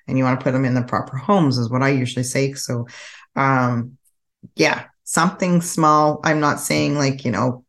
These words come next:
have this big, huge container out there, but even if you have something small and if maybe it's a book that belongs in a different room, for example, throw it in the basket. And then every few days, make sure you actually empty that basket and put it in the right room.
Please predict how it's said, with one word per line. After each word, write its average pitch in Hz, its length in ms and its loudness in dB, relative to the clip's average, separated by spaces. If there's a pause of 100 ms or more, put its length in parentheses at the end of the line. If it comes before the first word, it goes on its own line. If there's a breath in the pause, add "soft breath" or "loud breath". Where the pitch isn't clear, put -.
have 139 220 -4
this 135 160 2
big, 143 240 4
huge 180 360 4
container 170 580 4
out 151 180 2
there, 143 200 4
but 180 200 0 (240 loud breath)
even 233 200 6
if 269 100 6
you 254 60 6
have 214 100 2
something 196 320 0
small 156 420 2
and 156 140 -2
if 165 180 -8
maybe 208 300 2
it's 196 140 2
a 156 120 -2
book 165 300 0
that 139 120 -2
belongs 143 360 2
in 160 40 0
a 139 80 0
different 143 340 -4
room, 143 220 2
for 147 100 0
example, 139 420 -2 (260 loud breath)
throw 247 220 6
it 240 80 6
in 226 100 8
the 185 60 6
basket. 139 640 2 (160 loud breath)
And 160 120 2
then 160 120 2
every 175 160 -2
few 170 180 0
days, 131 340 2
make 143 160 2
sure 127 480 -2 (520)
you 135 500 2
actually 123 560 -2
empty 147 300 0
that 180 220 0
basket 170 380 2
and 135 180 -2
put 131 180 2
it 127 140 2
in 139 180 0
the 127 80 0
right 139 360 4
room. 185 440 0